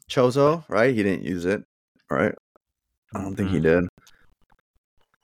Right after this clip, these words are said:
Speaker 1: Which, by the way, we haven't seen yet, so we don't know. That's like an, a loose end. Like,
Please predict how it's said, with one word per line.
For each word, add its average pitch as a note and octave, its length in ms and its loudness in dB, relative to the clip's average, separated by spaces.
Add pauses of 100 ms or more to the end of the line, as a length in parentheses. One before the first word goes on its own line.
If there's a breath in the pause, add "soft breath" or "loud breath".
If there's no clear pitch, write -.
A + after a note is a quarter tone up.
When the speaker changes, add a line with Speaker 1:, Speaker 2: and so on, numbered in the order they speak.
(1500)
Speaker 1:
Which, C3 240 0
by C3 140 6
the A#2+ 80 6
way, A#2 160 4
we A#2+ 160 -2
haven't A#2+ 320 -2
seen A#2+ 340 -4
yet, A2+ 260 -2
so A2+ 140 -4
we G#2+ 140 0
don't B2+ 180 -4
know. G#2+ 360 0 (460 soft breath)
That's A#2 220 0
like C3 180 -4
an, A2 120 -8 (440)
a A2 60 0
loose A2+ 400 0
end. G#2 360 0 (1040)
Like, G2 200 0